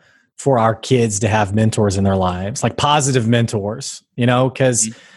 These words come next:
Speaker 1: I'm just thinking about, like, think about how prevalent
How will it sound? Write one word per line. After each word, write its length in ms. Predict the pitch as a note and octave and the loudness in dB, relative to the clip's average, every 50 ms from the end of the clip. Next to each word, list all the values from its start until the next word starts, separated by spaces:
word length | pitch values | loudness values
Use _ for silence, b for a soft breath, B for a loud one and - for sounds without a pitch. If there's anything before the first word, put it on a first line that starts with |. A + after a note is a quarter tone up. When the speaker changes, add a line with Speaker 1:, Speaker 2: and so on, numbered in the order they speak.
| B B B B - | B B B B -2
Speaker 1:
I'm 80 | D3+ | -2
just 140 | E3+ E3+ - | 0 0 0
thinking 200 | - C4+ A#3 G3 | 0 2 2 2
about, 280 | E3 D3+ D#3 D3 D3+ D3+ | 2 2 2 0 0 0
like, 260 | C#3 B2+ B2 A#2 - | 0 -2 -2 -4 -6
think 180 | - - A3+ C4 | -6 -4 -2 0
about 180 | A#3+ G#3+ D#3 | 0 0 2
how 480 | C#3+ D3 D3 D3 C#3+ C#3 C3 B2 B2+ b b b _ _ _ _ - | 2 2 2 2 2 2 2 0 -2 b b b _ _ _ _ -2
prevalent 640 | - D3+ D3+ D3+ D3 F3 E3+ E3 E3 E3 E3 | 0 0 0 2 0 0 2 2 2 2 0